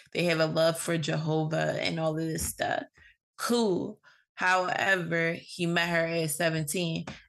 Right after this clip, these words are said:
and it's also been alleged that she has been deemed a missing person or a runaway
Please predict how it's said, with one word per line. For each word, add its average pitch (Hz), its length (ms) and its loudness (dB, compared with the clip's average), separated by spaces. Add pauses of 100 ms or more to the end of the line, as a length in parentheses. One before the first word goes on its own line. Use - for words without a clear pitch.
and 175 220 2
it's 170 180 0
also 165 380 2
been 160 180 2
alleged 156 760 2
that 156 420 0
she 190 360 0
has 165 240 2
been 160 320 0
deemed 160 540 -2 (360)
a 151 580 2 (380)
missing 165 420 0
person 165 480 0 (160)
or 165 160 4
a 147 100 2
runaway 156 960 2